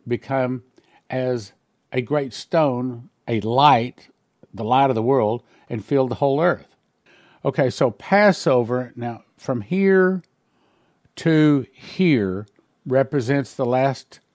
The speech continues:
seven months. There's seven feasts of the Lord, and they are the pattern.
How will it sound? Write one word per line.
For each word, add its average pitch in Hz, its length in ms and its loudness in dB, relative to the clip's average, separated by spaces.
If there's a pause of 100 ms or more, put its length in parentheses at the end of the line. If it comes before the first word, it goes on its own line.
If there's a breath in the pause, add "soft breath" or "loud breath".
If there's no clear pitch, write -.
(260)
seven 123 480 0
months. - 380 -6 (340 soft breath)
There's 98 160 -6
seven 147 460 0
feasts - 420 0
of 185 120 0
the 196 80 2
Lord, 143 480 2 (360 soft breath)
and 107 240 -8
they 131 160 0
are 143 200 6
the 147 160 -4
pattern. 131 680 -2